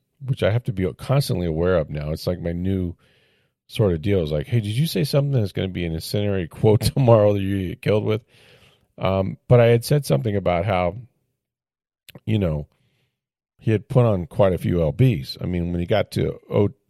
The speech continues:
uh, O T As last year, you, it was obvious, right? He was, he was big. And we just kinda mentioned that on podcast, and then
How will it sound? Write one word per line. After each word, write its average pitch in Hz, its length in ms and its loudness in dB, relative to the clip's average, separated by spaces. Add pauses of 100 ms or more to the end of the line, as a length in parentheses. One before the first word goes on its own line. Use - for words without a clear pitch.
uh, 92 40 -6 (100)
O 104 160 2
T 92 240 -4
As 104 500 0 (920)
last 85 400 -4
year, 82 420 -2 (100)
you, 101 460 -2
it 107 120 0
was 95 180 2
obvious, 92 580 -2
right? 80 320 -2 (180)
He 98 200 -4
was, 95 400 -2
he 92 100 -2
was 98 160 0
big. 90 440 0 (920)
And 90 480 0 (840)
we 123 160 0
just 131 140 -4
kinda 113 200 2
mentioned 113 360 0
that 95 60 0
on 87 100 -2
podcast, 143 480 -2
and 101 120 -4
then 98 180 0